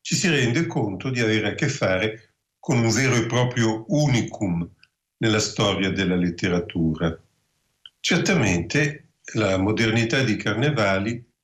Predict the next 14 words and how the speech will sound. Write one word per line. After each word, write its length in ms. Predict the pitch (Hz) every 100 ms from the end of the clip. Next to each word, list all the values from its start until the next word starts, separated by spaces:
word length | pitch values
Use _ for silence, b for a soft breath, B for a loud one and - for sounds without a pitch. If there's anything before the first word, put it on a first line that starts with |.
| _
consiste 580 | 170 - - 117 -
nello 220 | 110 107 104
stile, 640 | - - 90 82 80 87 - _ _ _ _ _ _ _
nello 180 | 110 117
sguardo 480 | 92 120 117 113
attonito, 960 | 117 - - 90 87 87 - - 92 - _ B B _ 127
nel 380 | 120 110 -
trattamento 840 | - 147 143 147 151 156 175 170 147
sbalordito 1160 | 107 104 131 127 135 127 113 151 175 - 170
di 280 | 117 120 113
odori, 760 | 110 107 113 117 120 120 117 117
rumori, 840 | 110 110 110 113 113 117 117 117
sapori, 840 | - - 120 - 120 170 120 107 -
colori 680 | 127 113 117 120 120 107